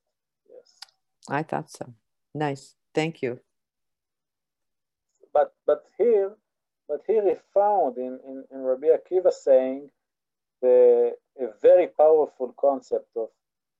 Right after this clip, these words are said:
Speaker 1: of human dignity. Um,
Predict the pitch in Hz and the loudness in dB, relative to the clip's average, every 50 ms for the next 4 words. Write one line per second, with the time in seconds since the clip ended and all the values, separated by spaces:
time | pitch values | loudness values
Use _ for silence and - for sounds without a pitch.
0 | _ _ _ _ _ - 113 110 - _ _ _ 113 123 123 120 120 113 110 110 | _ _ _ _ _ -14 -14 -14 -14 _ _ _ -6 -4 -4 -4 -6 -8 -12 -14
1 | 110 104 101 98 95 _ _ _ _ _ _ _ _ _ _ _ _ _ _ _ | -16 -16 -18 -20 -20 _ _ _ _ _ _ _ _ _ _ _ _ _ _ _
2 | _ _ _ _ _ _ _ _ _ _ _ _ _ _ _ _ _ _ _ _ | _ _ _ _ _ _ _ _ _ _ _ _ _ _ _ _ _ _ _ _
3 | _ _ _ _ _ _ _ _ _ _ _ _ _ _ _ 117 113 113 113 110 | _ _ _ _ _ _ _ _ _ _ _ _ _ _ _ -20 -18 -16 -14 -14
4 | 110 110 110 110 110 220 - _ 110 214 | -14 -16 -18 -20 -20 -20 -20 _ _ _